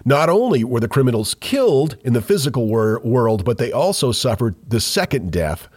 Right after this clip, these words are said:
of not being able to attain the afterlife. And this, in the mind of ancient Egyptians, would have caused them to suffer a complete personal anni-, annihilation.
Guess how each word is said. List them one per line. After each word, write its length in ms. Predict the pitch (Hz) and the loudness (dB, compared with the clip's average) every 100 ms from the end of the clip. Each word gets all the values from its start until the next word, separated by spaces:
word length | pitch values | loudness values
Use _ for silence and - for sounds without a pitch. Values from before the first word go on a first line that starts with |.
| _ - | _ -6
of 160 | 87 | 0
not 300 | 107 143 117 | 2 2 0
being 240 | 123 107 95 | 0 0 0
able 300 | 80 78 76 | 0 -4 -6
to 220 | - 101 | -2 -2
attain 540 | 90 - 85 78 76 - _ _ - | -2 -2 0 0 -4 -10 _ _ -4
the 160 | 113 131 | 0 2
afterlife. 720 | 160 - 95 65 - - - _ _ _ | 0 -2 -6 -6 -12 -16 -20 _ _ _
And 120 | - 165 | 0 0
this, 140 | 190 | 2
in 40 | 147 | 2
the 60 | |
mind 240 | 131 127 110 | 2 2 2
of 100 | 104 | 0
ancient 300 | 107 95 92 | 0 0 -2
Egyptians, 560 | 90 101 95 82 - - _ - | -2 -4 -4 -6 -8 -16 _ -6
would 340 | 98 87 76 - - | -4 -4 -6 -14 -8
have 220 | 95 78 | -6 -6
caused 460 | - 104 95 80 80 | -4 -2 0 -2 -4
them 240 | 90 85 | -2 -2
to 260 | - 92 85 | -4 -4 -4
suffer 360 | - 104 104 90 | -2 -4 -2 -4
a 60 | |
complete 560 | - 92 - 117 107 - | -2 -4 -2 -4 -4 -4
personal 480 | - 104 101 90 87 | -4 -2 -2 -2 -2
anni-, 240 | 85 82 - | -2 -4 -2
annihilation. 880 | 87 82 78 76 80 73 - 50 | -2 0 -2 -2 -4 -6 -8 -10